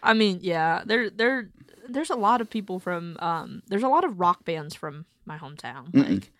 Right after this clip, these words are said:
Speaker 2: This, you're, you're from Akron, born and raised?
Speaker 1: Yeah.
Speaker 2: I thought you were from elsewhere. I knew you were a, an Ohio girl.
Speaker 1: So, yeah, I'm from Akron, um, but I grew up in Mesa, Arizona.
Speaker 2: Right.
Speaker 1: So, like, but I spent most of my life now, um, in,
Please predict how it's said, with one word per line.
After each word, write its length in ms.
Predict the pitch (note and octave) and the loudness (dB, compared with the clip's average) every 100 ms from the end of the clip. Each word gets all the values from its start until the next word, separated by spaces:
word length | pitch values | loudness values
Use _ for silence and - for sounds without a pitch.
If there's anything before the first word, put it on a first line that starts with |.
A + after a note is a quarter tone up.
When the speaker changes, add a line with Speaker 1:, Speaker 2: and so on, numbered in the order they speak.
| _ | _
Speaker 2:
This, 200 | C3 A2 - | 2 2 0
you're, 240 | C3+ C3 C#3+ | 4 6 6
you're 140 | C#3+ | 4
from 480 | - B2+ C#3 D3+ D3 | 6 8 8 6 6
Akron, 300 | A#2 B2 C3 | 6 8 6
born 180 | A#2+ B2+ | 8 8
and 100 | A#2+ | 8
raised? 340 | A#2+ C#3+ - | 6 4 2
Speaker 1:
Yeah. 160 | - C4 | 2 0
Speaker 2:
I 640 | - _ _ _ _ _ | -2 _ _ _ _ _
thought 220 | - G#3+ | 4 6
you 60 | C#3+ | 6
were 60 | B2+ | 4
from 220 | A#2 G2 | 4 6
elsewhere. 320 | G2+ - F2+ | 6 6 6
I 80 | F2+ | 6
knew 100 | E3+ | 6
you 140 | D#3+ | 6
were 100 | A#2 | 6
a, 100 | G2 - | 4 2
an 140 | A#2 G#2 | 2 6
Ohio 480 | F2 E2+ F2+ F#2 E2+ | 6 6 6 6 4
girl. 340 | C#2 B1+ C2+ | 2 0 -2
Speaker 1:
So, 300 | - - A#3 | -8 2 4
yeah, 240 | G#3 G#3+ F#3 | 6 6 6
I'm 120 | G#3 | 4
from 200 | C4 A3+ | 0 0
Akron, 560 | F3+ F#3 - G3 F#3+ F#3 | 2 0 0 0 0 -2
um, 560 | F3 E3+ E3 E3 F#3+ - _ - - - | -2 0 -2 -4 -12 -16 _ -20 -20 -4
but 100 | F#3 | -2
I 80 | F3 | 0
grew 240 | F3+ F3 | 0 0
up 160 | E3+ F3 | 0 -2
in 140 | E3+ | -4
Mesa, 260 | D#3+ E3 C#3+ | -6 -8 -8
Arizona. 380 | C3+ F3+ E3 | -8 -8 -6
Speaker 2:
Right. 260 | G#2+ D2 C#2+ - _ | -2 0 -2 -6 _
Speaker 1:
So, 260 | - F3+ F3 | -8 -4 -2
like, 180 | E3+ F#3 _ | -4 -6 _
but 200 | G3+ F#3 | 0 2
I 240 | F3+ F3+ F3 - _ B2 - | 2 0 -2 -8 _ -16 -12
spent 320 | - B3 F#3 | -4 -4 -2
most 180 | F3+ - | -2 -2
of 40 | |
my 100 | F3 | -4
life 260 | D#3+ E3 - | -2 -4 -4
now, 380 | E3+ D#3 D3+ F3+ - | -4 -2 -4 -8 -10
um, 300 | - D3 - - | -10 -10 -12 -12
in, 360 | D3 - F#3 | -12 -12 -14